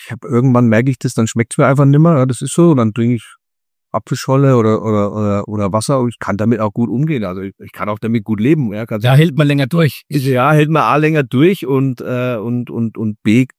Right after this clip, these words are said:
Speaker 1: hat das für mich jetzt Alkohol nichts mit Feiern zu tun, ja, und wenn, wenn das Feiern ansteht und wenn die Emotionen da sind und das Adrenalin da ist,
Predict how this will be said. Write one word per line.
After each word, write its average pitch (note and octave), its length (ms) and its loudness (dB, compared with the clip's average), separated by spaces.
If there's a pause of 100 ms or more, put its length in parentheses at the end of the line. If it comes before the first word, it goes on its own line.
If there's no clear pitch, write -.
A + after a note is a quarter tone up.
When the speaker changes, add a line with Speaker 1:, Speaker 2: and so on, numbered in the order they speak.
(640)
Speaker 1:
hat - 260 -6
das A#2 160 -4
für - 160 -4
mich G#2+ 180 2
jetzt - 280 -4
Alkohol A2 280 2
nichts A2 180 0
mit G#2+ 120 0
Feiern B2+ 260 0
zu A#2 100 -4
tun, F2+ 260 -2
ja, G2+ 140 0
und F#2+ 180 -2 (240)
wenn, F#2+ 360 -2
wenn G2+ 120 0
das G#2 120 -2
Feiern G#2+ 280 0
ansteht C3+ 400 2
und A#2+ 120 4
wenn A2 120 2
die A2 100 2
Emotionen G#2+ 520 2
da G2+ 200 0
sind C#3 180 2
und A#2 80 2
das G#2 100 0
Adrenalin G#2+ 600 0
da C3 200 2
ist, C3+ 240 -2